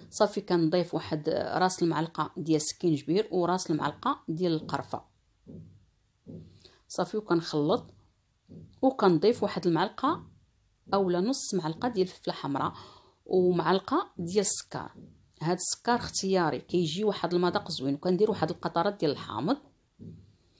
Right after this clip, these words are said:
صافي وكنخلط هاد العناصر مزيان، نزيد شويه ديال، آه، معدنوس.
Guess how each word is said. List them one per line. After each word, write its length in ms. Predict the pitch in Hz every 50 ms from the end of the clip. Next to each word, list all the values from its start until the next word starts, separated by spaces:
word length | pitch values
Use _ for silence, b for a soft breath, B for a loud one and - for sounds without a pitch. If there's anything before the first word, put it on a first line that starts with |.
| b b b
صافي 300 | b - 233 220 - 247
وكنخلط 600 | - - 202 190 - - 247 240 226 202 - -
هاد 120 | 185 180 180
العناصر 500 | 165 170 170 180 170 160 - - 165 156
مزيان، 720 | 151 143 - - 165 170 170 180 202 226 269 302 311 302 - _ B B B B B B B B B -
نزيد 540 | 175 170 151 180 190 233 226 180 160 - -
شويه 340 | - - - 208 202 185 170
ديال، 400 | 165 165 - 160 147 143 139 - - 214
آه، 720 | - - - - 135 139 139 135 135 131 127 123 123 127
معدنوس. 720 | - - 170 160 147 143 160 180 240 277 - - - -